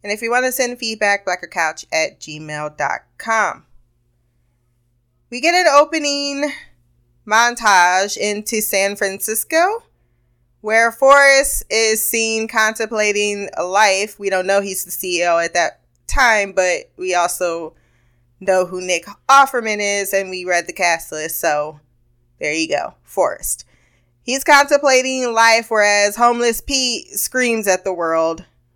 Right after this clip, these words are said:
or at life in general. Lily and Sergey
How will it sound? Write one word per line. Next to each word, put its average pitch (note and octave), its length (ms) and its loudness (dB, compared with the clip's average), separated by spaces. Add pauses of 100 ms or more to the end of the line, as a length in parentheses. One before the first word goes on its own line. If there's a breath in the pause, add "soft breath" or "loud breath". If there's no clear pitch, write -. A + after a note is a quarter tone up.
(180)
or F3 360 0
at E3 200 0
life F3 300 -2
in F3 140 -8
general. D#3 680 -4 (1500)
Lily D#4+ 500 4
and C4+ 240 2
Sergey B3 840 2